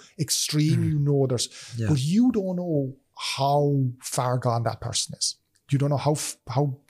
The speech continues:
Speaker 1: that psychotic break they're having. And as well as that, the, <laughs> the amazing thing about people with mental health is they're incredibly strong.
Speaker 3: Mm.
Speaker 1: They're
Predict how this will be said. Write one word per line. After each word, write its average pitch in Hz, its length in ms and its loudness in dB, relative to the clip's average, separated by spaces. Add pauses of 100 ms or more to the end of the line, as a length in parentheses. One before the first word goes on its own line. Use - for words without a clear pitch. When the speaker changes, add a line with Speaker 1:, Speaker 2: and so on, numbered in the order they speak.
Speaker 1:
that 165 220 -4
psychotic 135 520 -2
break 131 280 0
they're 139 120 0
having. 139 340 0 (1300)
And 175 200 0
as 170 120 2
well 170 140 2
as 151 120 -2
that, 151 400 -4 (380)
the, - 760 -2
<laughs> - 20 -
the 135 100 0
amazing 170 500 4
thing 135 140 2
about 123 240 0
people 123 220 2
with 110 100 0
mental 117 300 0
health 120 280 0 (720)
is 143 160 0
they're 143 120 0
incredibly 139 460 0
strong. - 340 -2 (520)
Speaker 3:
Mm. 92 320 -6 (120)
Speaker 1:
They're 143 320 2